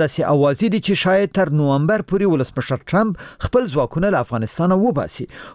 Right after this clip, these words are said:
خو د امریکا د سنا جرګې د پوځي استخباراتو کمیټې خبرداری ورکړی دی چې له دې سره به امریکایان ډېر څه له لاسه ورکړي. د دې موضوع تفصیل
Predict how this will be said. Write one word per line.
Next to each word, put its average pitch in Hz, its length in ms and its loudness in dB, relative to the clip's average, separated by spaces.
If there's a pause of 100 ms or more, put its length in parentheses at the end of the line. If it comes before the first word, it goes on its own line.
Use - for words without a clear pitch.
خو 262 100 2 (220)
د 208 120 4 (680)
امریکا 180 420 2
د 170 160 4 (160)
سنا 151 260 0 (220)
جرګې 139 380 0
د - 140 0
پوځي 131 320 2
استخباراتو 120 680 0
کمیټې 120 380 0
خبرداری 113 520 2
ورکړی 202 360 2
دی 190 140 2
چې - 580 -2
له 190 260 4
دې 220 160 0
سره 170 260 2
به 185 160 4 (160)
امریکایان 147 640 2
ډېر 220 240 2
څه 196 240 0
له 147 140 4
لاسه - 260 -6
ورکړي. 113 260 -4 (380)
د - 100 4
دې 180 160 2
موضوع 180 280 -2
تفصیل 214 360 0